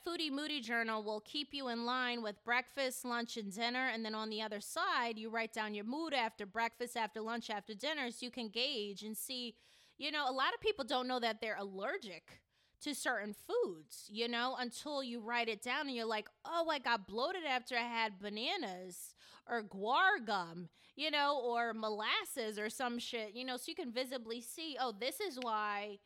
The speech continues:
this is why my stomach is, um, is it distended? Distended.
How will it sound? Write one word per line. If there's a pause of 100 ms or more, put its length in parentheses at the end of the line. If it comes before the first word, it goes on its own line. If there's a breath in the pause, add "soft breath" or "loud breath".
(360 soft breath)
this
is
why
my
stomach
is,
um, (320)
is
it
distended? (500 soft breath)
Distended.